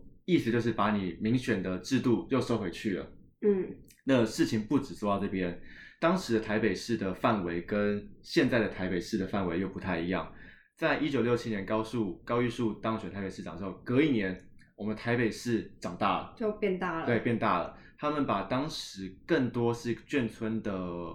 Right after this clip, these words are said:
Speaker 1: 眷村属于蓝营的票。
Speaker 2: 票仓的县，县市。
Speaker 1: 地方的地区。
Speaker 2: 啊，蓝营，对，对，地方。
Speaker 1: 把它纳进台北市。
Speaker 2: 嗯。
Speaker 1: 然后让这件事情除了不让你民选之外，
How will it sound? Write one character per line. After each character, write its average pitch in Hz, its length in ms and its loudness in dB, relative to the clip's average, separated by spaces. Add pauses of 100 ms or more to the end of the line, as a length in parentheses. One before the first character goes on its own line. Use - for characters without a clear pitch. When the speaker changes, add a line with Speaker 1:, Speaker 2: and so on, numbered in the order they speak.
(260)
Speaker 1:
眷 147 200 4
村 117 300 -2
属 104 220 -4
于 - 20 2
蓝 104 320 0
营 107 180 0
的 101 120 -2
票。 - 440 -2
Speaker 2:
票 190 220 -2
仓 180 320 -6
的 160 380 -4
县， - 360 -4
县 165 300 0
市。 - 220 -6
Speaker 1:
地 175 160 8
方 214 180 6 (160)
的 226 100 4
地 247 160 2
区。 220 80 0
Speaker 2:
啊， 196 40 0
蓝 202 80 2
营， - 100 0
对， - 0 -
对， 202 120 2
地 190 100 -2
方。 208 200 -6 (380)
Speaker 1:
把 107 100 -2
它 110 300 2
纳 139 180 4
进 120 160 0
台 98 200 -4
北 92 180 -4
市。 - 320 -8 (160)
Speaker 2:
嗯。 202 100 -4 (360)
Speaker 1:
然 104 120 -4
后 113 220 4
让 117 420 4
这 151 140 4
件 131 160 4
事 120 140 -4
情 95 320 -6
除 - 200 -4
了 117 120 2
不 113 160 -2
让 123 180 4
你 98 40 -2
民 92 140 -4
选 95 220 -8
之 - 160 -10
外， 104 260 0